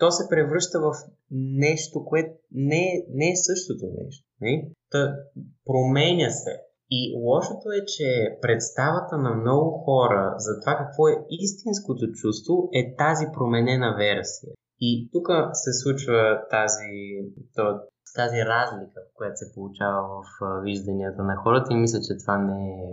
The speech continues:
не е полезно. Но да,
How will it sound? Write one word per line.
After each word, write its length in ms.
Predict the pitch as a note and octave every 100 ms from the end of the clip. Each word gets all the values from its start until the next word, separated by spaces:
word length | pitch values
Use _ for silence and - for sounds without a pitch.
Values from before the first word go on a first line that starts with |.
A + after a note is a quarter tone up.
| F2 - _ _
не 160 | A2 G2+
е 160 | G2 G2+
полезно. 840 | G2 G2 F#2+ F#2 G#2 C3 C3+ - _ -
Но 220 | C#3+ D#3 E3 D#3+ D#3 D3+ B2+ - _ _ -
да, 360 | D3 D3 D3+